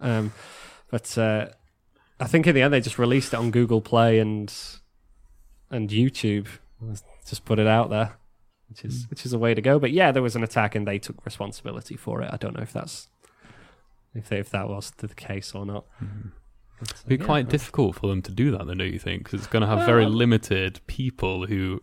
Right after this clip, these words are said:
Speaker 1: know how to use cyber tools.
Speaker 2: Well, this is what I'm thinking. And the sort of people that would maybe go to get educated externally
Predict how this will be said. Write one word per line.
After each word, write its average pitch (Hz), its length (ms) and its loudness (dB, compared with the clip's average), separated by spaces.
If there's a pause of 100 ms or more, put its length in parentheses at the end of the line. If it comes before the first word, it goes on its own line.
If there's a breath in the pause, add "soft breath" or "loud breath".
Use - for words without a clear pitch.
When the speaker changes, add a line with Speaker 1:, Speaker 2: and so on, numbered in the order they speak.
(220)
Speaker 1:
know 104 340 2
how 101 240 -4
to 98 360 -4 (520)
use 104 760 -2 (400)
cyber 101 640 -4 (400)
tools. 107 540 -8
Speaker 2:
Well, 175 200 4
this 165 200 -2
is 135 140 -4
what 117 100 -2
I'm 131 160 -4
thinking. 123 540 -10 (800)
And 120 100 -8
the 120 60 -2
sort 127 220 -4
of - 60 -16
people 123 260 -2
that 117 60 -4
would 117 120 -4
maybe 113 260 2
go 110 180 2
to - 140 -8
get 104 140 -2
educated 107 680 -4
externally 117 840 -6